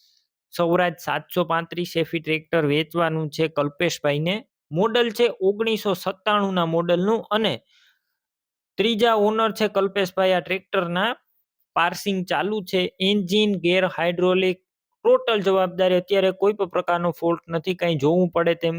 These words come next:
છે નહીં. કમ્પ્લીટ તમે ટ્રેક્ટર ચલાવી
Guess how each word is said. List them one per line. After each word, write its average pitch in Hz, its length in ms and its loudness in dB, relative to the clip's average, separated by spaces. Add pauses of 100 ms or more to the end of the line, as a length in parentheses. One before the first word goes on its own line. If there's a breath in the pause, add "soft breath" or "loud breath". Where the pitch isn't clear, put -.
(340)
છે 190 160 2
નહીં. 185 280 0
કમ્પ્લીટ 180 440 -2
તમે 180 300 -2
ટ્રેક્ટર - 760 -4
ચલાવી 202 420 0